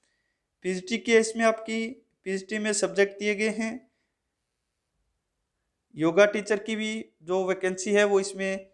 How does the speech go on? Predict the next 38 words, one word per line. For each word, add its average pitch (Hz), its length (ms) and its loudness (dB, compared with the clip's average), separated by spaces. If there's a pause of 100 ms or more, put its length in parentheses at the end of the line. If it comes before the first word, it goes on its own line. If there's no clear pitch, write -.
(280)
दी 156 200 -4
गई 202 180 0
है। 208 180 0 (260)
इसमें 190 260 -6
आपके 190 280 2
जो 185 160 2 (1120)
पद 180 160 0
है 190 180 6
उनतीस 196 640 -4 (280)
टोटल 180 280 0
है, 208 180 2
जिसमें 196 320 -4
से 196 200 0
ग्यारह 170 320 6
कार्यरत 190 440 0
है 214 100 2
और 202 100 2
अठारह 185 340 4
पद 180 220 -2
अभी 185 240 -4 (480)
वर्तमान 190 420 -2
में 160 320 -6 (140)
रिक्त 190 340 -2
चल 143 140 0
रहे 143 180 0
हैं। 196 260 -10 (540)
तो 180 60 -2
आपकी 180 280 0
जो 220 160 -2 (260)
दो 185 160 0
सौ 190 120 2
इकसठ 208 360 0
है 220 180 -2
लाइब्रेरियन 175 440 0
के 208 160 -2
पदों 196 280 -2
की 196 160 -10
जो 196 360 0